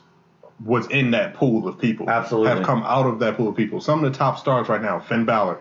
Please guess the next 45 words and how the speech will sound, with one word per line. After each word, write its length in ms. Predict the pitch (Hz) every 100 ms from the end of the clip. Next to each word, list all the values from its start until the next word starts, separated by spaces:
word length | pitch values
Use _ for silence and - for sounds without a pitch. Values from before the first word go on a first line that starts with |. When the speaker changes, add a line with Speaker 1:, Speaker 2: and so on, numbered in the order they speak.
| - -
Speaker 1:
Samoa 420 | - 127 117 113
Joe, 320 | 113 104 87 - -
you 80 | 143
know, 60 | 127
Speaker 2:
Kevin 100 | 139
Speaker 1:
people, 160 | 143 135 -
Speaker 2:
Owens. 120 | -
Speaker 1:
Kevin 320 | - 190 180 170
Owens, 220 | 147 -
people 260 | 190 196 196
that 140 | 151
are 80 | 131
now 320 | 123 123 101
headlining 640 | 117 139 123 117 110 107 101
W 240 | 113 104
W 260 | 104 95 92
E 340 | 113 104 90 87
Speaker 2:
Right. 240 | 113 90 - - _ - -
Speaker 1:
were 360 | 104 143 131
from 520 | 113 - 165 143 117 110
this 200 | 131 135
pool 520 | - 170 147 110 107
of, 480 | 107 107 104 - 107
of 200 | 104 -
indie 320 | 113 120 120
wrestling. 400 | 190 - 98 87
Speaker 2:
Right. 240 | 95 95 - -
Speaker 1:
Um, 520 | 131 127 127 123 - -
and, 400 | 139 139 139 139
you 120 | 143 143
know, 160 | 123
I 120 | 117
think 280 | 131 160 143
that, 280 | 147 123 - - -
I 80 | 120
think 220 | 160 147
that 200 | 127 -
Orton 500 | - 143 143 139 135
being 220 | 123 135 117
a 60 |
person 320 | - 127 131 120
that 140 | 101
didn't 220 | 120 123
have 280 | 120 117 -
to 360 | - 113 104